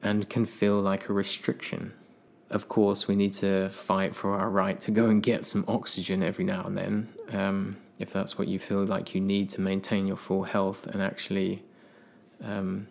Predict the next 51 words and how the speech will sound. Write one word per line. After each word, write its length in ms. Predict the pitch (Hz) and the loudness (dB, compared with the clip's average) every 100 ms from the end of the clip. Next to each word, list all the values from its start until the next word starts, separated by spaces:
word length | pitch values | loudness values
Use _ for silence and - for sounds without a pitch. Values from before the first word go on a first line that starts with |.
| - | -12
survive 1000 | - - 98 98 107 101 98 98 - - - - 139 | -4 -2 0 2 4 2 0 -2 -6 -18 -20 -18 -10
the 440 | 104 92 95 98 - - - | -4 -4 -4 -8 -12 -20 -8
chapter 440 | - 117 - - | 0 0 0 -4
that 140 | 90 - | -2 0
you're 160 | - - | 0 2
in, 400 | 110 90 - - - - - - - | 2 2 -2 -8 -18 -20 -20 -20 -8
where 120 | 95 | -4
you 100 | 95 | -4
have 300 | - 113 - | 0 -2 2
to 80 | 110 | 2
go 180 | 98 95 | 4 2
to 140 | - | 0
this 160 | 95 95 | -4 -2
job, 380 | - 95 95 - | 0 2 0 -2
or 220 | 95 95 | -2 0
you 100 | 98 | -2
have 240 | - 107 - | -2 -4 -2
to 80 | |
wear 140 | 98 95 | -2 0
the 60 | |
mask, 440 | 101 98 98 - - | 0 -2 -2 -4 -4
or 300 | - - - | -2 -2 -4
you 100 | 101 | -4
have 320 | - - - | -4 -6 -4
to 260 | 95 98 104 - - - - - | -4 -4 -6 -12 -20 -20 -20 -8
do 140 | - 98 | -2 0
this, 180 | 98 - | 0 -2
this, 220 | - - | -4 -4
and 80 | 85 | -2
this, 180 | 85 - | -2 -2
and 80 | |
your 100 | 95 | -4
freedoms 360 | - 104 98 92 | -2 0 2 0
have 60 | 95 | -2
been 100 | 95 | -2
taken 280 | 98 - | -4 -4
away 200 | 98 98 | -2 -2
from 180 | - 95 | -4 -4
you. 140 | 98 - | -4 -2
But 180 | 101 | 0
we 80 | 113 | 0
can 220 | - 107 | -2 -4
choose 680 | - - 165 117 107 107 - - - - | -4 4 6 8 6 4 -2 -8 -20 -18
how 240 | - 101 104 | -2 2 4
we 140 | 104 | 4
perceive 600 | 104 92 - 101 98 101 | 2 0 0 2 0 0
what 140 | 95 | 0
is 140 | 92 - | 0 -2
happening 400 | 95 - 90 90 | -6 -6 -8 -6
to 120 | - | -6
us. 360 | - - - | -6 -6 -10